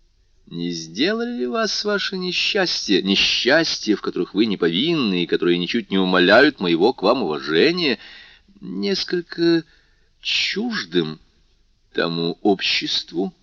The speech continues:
в котором ваше состояние, ваше имя дают вам право занять такое видное положение? "О, на этот счет будьте совершенно спокойны, сударь",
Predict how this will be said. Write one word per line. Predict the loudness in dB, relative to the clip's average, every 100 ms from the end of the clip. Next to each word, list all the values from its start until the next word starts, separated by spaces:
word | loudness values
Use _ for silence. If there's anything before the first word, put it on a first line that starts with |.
| _ _ _ _
в | -20 -10
котором | -6 -4 -2
ваше | -4 -4 -8
состояние, | -8 -6 -2 2 4 4 0 -4
ваше | -4 -4 -4
имя | -4 -2
дают | 0 0 0
вам | -2 -4
право | 0 2 2 2
занять | 0 -2 0 2 0 -2
такое | -10 -8 -4
видное | -4 -4 -6 -8 -8
положение? | -8 -6 -6 -6 -8 -12 _ _ _ _ _ _ _ _ _ _ _ _
"О, | 6 8 10 10 8 6 6
на | 6
этот | 6 6 2
счет | 0 2 4 4
будьте | 4 0 0 -2
совершенно | 0 4 6 6 4 0
спокойны, | 0 0 4 6 6 4 -2
сударь", | -2 -2 -2 -2